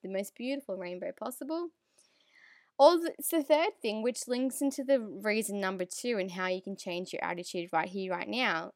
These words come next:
is I make the effort to wake up earlier and get it all done before they are awake.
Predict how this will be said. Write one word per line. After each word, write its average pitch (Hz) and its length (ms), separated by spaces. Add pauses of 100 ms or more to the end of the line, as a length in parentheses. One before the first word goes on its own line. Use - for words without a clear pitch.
is 196 360
I 180 640
make 196 340
the 196 180
effort 185 440 (100)
to 233 100
wake 180 240
up 196 180
earlier 170 600 (420)
and 185 260
get 196 260
it 254 120
all 247 200
done 196 580 (480)
before 196 680 (120)
they 185 460
are 170 220
awake. - 480